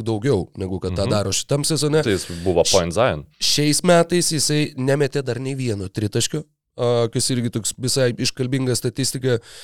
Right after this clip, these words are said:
Speaker 1: nes, nu, atrodė, va, po traumos grįž galbūt su metimu. Grįžo be metimo,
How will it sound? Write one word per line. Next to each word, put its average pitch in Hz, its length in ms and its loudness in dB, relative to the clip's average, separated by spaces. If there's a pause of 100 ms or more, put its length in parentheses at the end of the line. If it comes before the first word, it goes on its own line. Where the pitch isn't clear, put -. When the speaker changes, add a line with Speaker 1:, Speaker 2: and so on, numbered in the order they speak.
(220)
Speaker 1:
nes, 104 220 0
nu, 104 120 0 (120)
atrodė, 127 320 2
va, 117 140 4
po 101 160 -2
traumos 120 480 2
grįž 113 320 0
galbūt 104 340 -4
su - 80 -4
metimu. 107 460 -2 (280)
Grįžo 196 320 2
be 175 120 6
metimo, 196 340 2